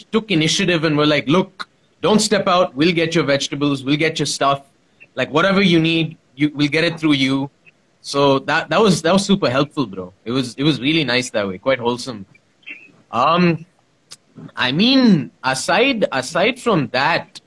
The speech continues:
my personal experience was still kinda tied into,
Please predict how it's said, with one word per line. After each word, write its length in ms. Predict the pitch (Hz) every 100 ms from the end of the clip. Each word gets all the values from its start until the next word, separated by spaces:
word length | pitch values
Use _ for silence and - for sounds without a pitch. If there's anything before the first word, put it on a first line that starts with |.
| _ _ _ _ _ _
my 160 | - 131
personal 480 | - 170 214 240 247
experience 920 | 156 - - 175 190 185 170 - - _ _
was 180 | 147 151
still 220 | - 247
kinda 220 | 254 214
tied 280 | 160 151 165
into, 500 | 180 175 170 151 143